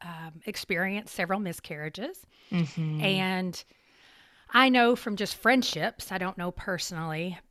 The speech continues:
Speaker 1: but
Speaker 2: Yes.
Speaker 1: the weight of that is just really indescribable for a lot of people. I mean, I've had so many friends just not be able to put words to that.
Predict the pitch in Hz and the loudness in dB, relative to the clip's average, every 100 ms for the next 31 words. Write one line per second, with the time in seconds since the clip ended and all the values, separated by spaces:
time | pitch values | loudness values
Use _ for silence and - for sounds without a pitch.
0 | - 180 180 165 156 175 180 175 175 190 | 0 2 2 0 0 0 2 2 2 2
1 | 220 226 - 202 165 165 160 165 - - | 2 -2 -8 -10 -4 0 2 2 -2 -6
2 | 170 160 - - 208 - 247 294 294 240 | -4 -4 -6 -6 -6 -4 -2 0 2 2
3 | 202 - - 165 185 220 269 285 294 - | 0 -2 0 2 2 -2 -2 -2 -2 0
4 | 269 262 262 262 285 269 233 208 190 190 | 2 4 2 0 -4 0 0 2 0 0
5 | 196 - 202 202 185 - 196 196 - 190 | -2 -2 -2 -2 -2 0 0 0 -4 -6
6 | 175 180 185 190 180 170 165 - 180 156 | 0 2 2 2 2 0 -2 -4 -6 -4
7 | 151 151 - - 151 135 131 - - | -4 -4 -8 -10 -8 -8 -8 -12 -18